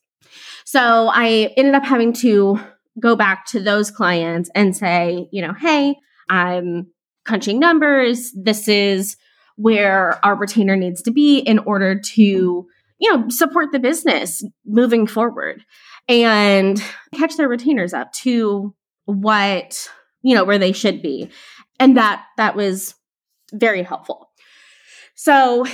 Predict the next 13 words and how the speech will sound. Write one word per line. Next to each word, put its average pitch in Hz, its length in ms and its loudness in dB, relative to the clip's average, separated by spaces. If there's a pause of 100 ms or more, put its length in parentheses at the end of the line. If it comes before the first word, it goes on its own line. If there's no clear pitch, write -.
(720)
you 262 140 6
know, 208 140 0
kind 240 260 -2
of 233 100 -2
looking 220 500 0
in 220 540 -2
at 196 680 -4 (400)
those 214 400 0
numbers 190 720 0
and 196 800 0
realizing 202 1200 0
how 214 360 -2
long 185 1120 0